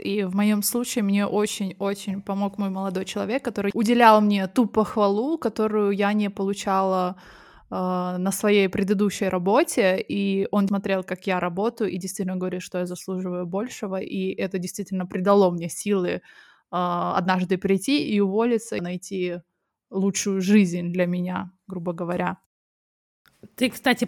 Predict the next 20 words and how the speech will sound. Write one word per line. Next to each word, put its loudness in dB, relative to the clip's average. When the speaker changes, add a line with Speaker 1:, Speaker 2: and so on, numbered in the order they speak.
Speaker 2:
хорошо 2
подметила. 2
Действительно, 2
синдром 2
самозванца, 0
как 0
его 4
избежать, 0
помогает 2
именно 2
не 4
только 4
похвала, 0
а 4
поддержка 2
со -4
стороны 0
близких -2
и -2
родных. -4